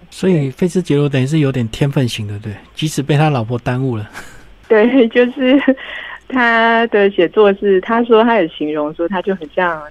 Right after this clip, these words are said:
Speaker 2: 他是浑然天成，不是，不是一般人可以达到的境界。他说很像是蝴蝶上面，翅膀上面的灰尘一样，就是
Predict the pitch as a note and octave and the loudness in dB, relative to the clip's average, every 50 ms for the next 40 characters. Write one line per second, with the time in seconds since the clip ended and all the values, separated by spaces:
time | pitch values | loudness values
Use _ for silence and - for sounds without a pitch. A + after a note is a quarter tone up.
0 | E3 - G#3 A3 B3 A3 F#3+ E3 E3 E3+ D#3+ D3 D3 - - F3 D#3+ E3 E3+ - | -12 -6 -2 0 2 2 2 2 0 -2 -4 -6 -8 -8 -6 -6 -6 -6 -8 -10
1 | D3+ C3+ - - _ _ - F#3 E3+ E3 E3+ - - G3+ G3 F#3 F3+ E3+ E3 E3 | -10 -10 -10 -14 _ _ -10 -8 -8 -8 -8 -6 -2 0 2 2 2 2 0 -2
2 | D#3+ D#3 D#3 - - - - - - - - - _ - G#3 G#3+ - B3 A#3+ A#3 | -4 -4 -6 -6 -6 -8 -10 -10 -12 -14 -14 -10 _ 0 0 0 2 2 4 4
3 | A3 A3 G#3 G#3 A3+ A#3 A#3 A3+ G#3+ G#3 F#3+ E3+ E3 E3+ G3 F3+ D#3+ - D3 C#3+ | 4 4 4 2 0 0 2 2 2 2 0 0 0 0 0 0 0 0 -2 -2
4 | C#3+ - E3 D#3 D3 C#3+ C#3 C3+ - - E3 C#3+ C3+ C3+ - - D3 C3 - - | -2 -2 -2 -2 -2 -6 -10 -12 -10 -10 -10 -10 -12 -10 -6 -6 -4 -4 -6 -6
5 | - - F#3 F3+ F#3 - F#3 F#3+ F#3+ F3 D3 D3 - F#3+ F#3+ G3 G3 G3 - F3 | -4 -4 -2 -2 2 2 2 4 4 0 0 0 0 0 0 -2 -4 -6 -6 -8
6 | D#3 - - A3+ - - - - E3+ D#3 D3+ D#3 D#3 D3+ C#3+ C#3+ - - - - | -8 -4 -2 -2 -2 -2 -2 -2 -4 -4 -6 -8 -10 -10 -10 -10 -12 -16 -20 -20
7 | - - - - - A#3+ G#3+ F#3 - D3+ C3+ C3 - - F3 E3 D#3+ D#3+ D#3 D3+ | -20 -20 -20 -6 0 2 2 2 2 -2 -6 -6 -6 -6 -6 -4 -6 -6 -8 -8
8 | D3 C#3 - C#3 C#3 C3+ C3 B2+ B2+ C3 C3 C3+ - E3 D#3+ D#3+ D#3+ - - C3 | -8 -10 -10 -10 -8 -8 -8 -10 -10 -12 -8 -2 0 0 0 0 -2 -8 -16 -20
9 | C3 C3+ C3+ C3 C3+ C#3 C#3 C#3 C#3 C#3 - - - E3+ D#3+ D#3+ E3+ E3 D#3 D3 | -20 -20 -20 -18 -14 -14 -14 -14 -16 -18 -20 -12 -8 -8 -8 -6 -6 -6 -6 -6
10 | C#3 C3+ | -6 -8